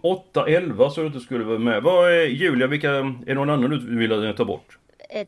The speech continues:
Speaker 2: tio kan du ta bort. Har ni sagt den?
Speaker 1: Nej, vad säger Rebecca?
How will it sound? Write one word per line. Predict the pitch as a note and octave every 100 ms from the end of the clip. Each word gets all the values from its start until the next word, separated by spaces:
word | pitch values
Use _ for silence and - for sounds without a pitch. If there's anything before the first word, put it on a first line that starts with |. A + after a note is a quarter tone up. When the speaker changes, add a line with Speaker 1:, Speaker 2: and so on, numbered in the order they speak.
| _
Speaker 2:
tio | - C4+ C#4 C4 B3 F3+ _ _ _ _ _ _ _ _ _ _ -
kan | G#3 F#3+
du | F#3
ta | E3+
bort. | - - - - _ _ _ _ _
Har | G3
ni | G3+
sagt | G#3 G#3 -
den? | - _ _ _ _ _ _ _ _ _ _ _ _
Speaker 1:
Nej, | G2+ A2 F3 -
vad | A2 C3
säger | D#3 C#3
Rebecca? | C#3 C3+ C#3+ C3